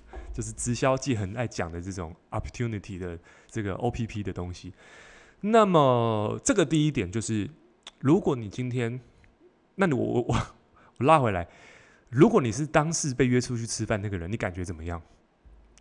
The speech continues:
肯定不好。我记得我在退伍的时候，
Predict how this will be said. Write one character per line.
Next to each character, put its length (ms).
肯 140
定 100
不 100
好。 260
我 80
记 100
得 180
我 160
在 540
退 140
伍 160
的 80
时 140
候， 260